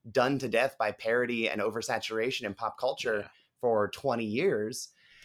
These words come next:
Speaker 1: But I was not emotionally prepared for Book of Shadows to be what it was, and I actually prefer it to the original one, <laughs> all things considered. It's not as good, but I,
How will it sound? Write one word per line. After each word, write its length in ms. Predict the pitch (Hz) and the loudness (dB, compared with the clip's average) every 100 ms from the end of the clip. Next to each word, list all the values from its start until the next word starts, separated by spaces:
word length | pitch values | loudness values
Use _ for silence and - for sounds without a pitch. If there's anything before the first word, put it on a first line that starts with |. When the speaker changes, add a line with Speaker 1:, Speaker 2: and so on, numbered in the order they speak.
| - | -14
Speaker 1:
But 400 | 120 147 131 117 - _ _ _ _ _ _ _ - | 4 8 8 6 0 _ _ _ _ _ _ _ 0
I 260 | 156 208 | 6 8
was 220 | 165 127 123 | 8 6 4
not 300 | 135 143 - | 4 4 4
emotionally 480 | 123 135 - 127 | 6 6 6 0
prepared 460 | - 107 120 202 135 | 0 0 2 4 2
for 80 | 120 | -2
Book 300 | 92 139 139 | 2 2 4
of 120 | 110 | 0
Shadows 580 | - 107 202 123 110 - | 2 4 8 8 6 2
to 80 | 117 | 2
be 200 | 123 113 | 4 4
what 280 | 101 120 | 4 6
it 120 | 117 92 | 6 6
was, 520 | 131 170 120 123 - | 8 10 8 4 -2
and 320 | 123 113 110 110 | 2 4 4 2
I 260 | 117 123 127 | 2 6 6
actually 520 | 120 120 - 127 117 | 4 -2 0 2 0
prefer 520 | - 131 - 127 170 | 2 0 4 6 8
it 160 | 190 113 | 6 6
to 120 | 156 | 4
the 160 | 127 117 | 4 4
original 460 | 107 156 160 143 | 2 0 4 4
one, 220 | 117 113 110 | 6 4 2
<laughs> 20 | |
all 60 | 110 | -2
things 420 | - - 143 - | -4 -2 0 0
considered. 720 | 214 107 - 143 110 135 120 _ - - _ _ _ - | -4 -2 0 2 2 0 -4 _ -16 -16 _ _ _ -2
It's 160 | 160 | 4
not 140 | 214 180 | 6 6
as 140 | 107 | 4
good, 440 | 92 165 107 107 | 4 6 6 4
but 160 | 113 104 | 2 4
I, 280 | 123 120 | 4 2